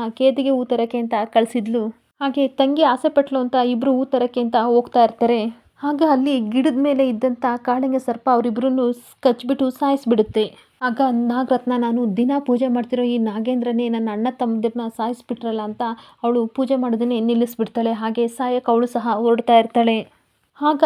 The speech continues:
ವೈಕುಂಠದಲ್ಲಿದ್ದ ಆದಿತೇಶ ಭೂಮಿಗೆ ಬಂದು ಸತ್ತಿರ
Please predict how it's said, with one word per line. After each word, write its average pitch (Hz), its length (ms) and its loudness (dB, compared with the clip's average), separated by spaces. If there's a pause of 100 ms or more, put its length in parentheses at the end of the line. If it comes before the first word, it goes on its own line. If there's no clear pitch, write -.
ವೈಕುಂಠದಲ್ಲಿದ್ದ 269 1000 2
ಆದಿತೇಶ 240 640 -2
ಭೂಮಿಗೆ 247 400 0
ಬಂದು 226 320 0
ಸತ್ತಿರ 277 360 0